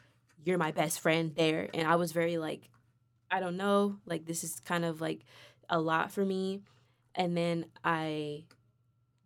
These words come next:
I had to adapt to it. And then,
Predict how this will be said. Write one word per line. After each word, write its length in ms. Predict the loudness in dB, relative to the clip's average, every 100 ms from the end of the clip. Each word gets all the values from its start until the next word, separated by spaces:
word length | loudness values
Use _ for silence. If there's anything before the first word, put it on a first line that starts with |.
| _ -2
I 140 | 0 0
had 220 | -4 -4
to 140 | -4 -4
adapt 580 | -4 -2 0 0 -6 -10
to 180 | -6 -6
it. 180 | -6 -12 _ _ _ _ _ -14 -14 _ -20 _ -8
And 180 | -4 -2
then, 440 | -2 -4 -6 -8